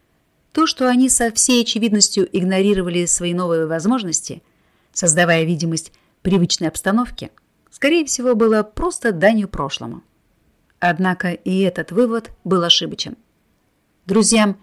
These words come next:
явно было недостаточно простого обмена информацией. Вдобавок требовалось видеть глаза собеседника,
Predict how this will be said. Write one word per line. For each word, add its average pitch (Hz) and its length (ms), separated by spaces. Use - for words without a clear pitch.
явно 240 440
было 233 260
недостаточно 214 760
простого 190 440
обмена 180 480
информацией. 170 720
Вдобавок 185 560
требовалось 175 580
видеть 170 280
глаза 175 380
собеседника, 170 840